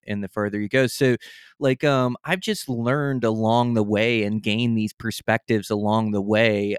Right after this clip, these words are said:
Um, a-, and it's just through, uh, trial and error and living my life and wanting to live my best life. So,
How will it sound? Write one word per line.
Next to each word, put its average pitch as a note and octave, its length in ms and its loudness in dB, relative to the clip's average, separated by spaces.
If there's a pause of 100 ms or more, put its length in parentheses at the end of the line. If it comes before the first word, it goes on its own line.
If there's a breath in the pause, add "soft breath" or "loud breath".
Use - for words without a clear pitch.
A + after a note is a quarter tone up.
Um, G2+ 640 -8 (300 soft breath)
a-, D3+ 180 0
and D3 120 2
it's C3 160 -2
just - 280 -6
through, A#2 520 2 (320 soft breath)
uh, G#2 220 -2
trial A2 360 2
and G#2+ 140 0
error G2+ 280 -4
and G#2 120 -4
living A2 280 2
my G#2 120 2
life G#2 360 0
and G#2+ 180 -2
wanting A2 260 -2
to G#2+ 80 -8
live G#2+ 200 -2
my G#2 160 -4
best B2 340 -4
life. A2+ 240 -2
So, C#3+ 240 2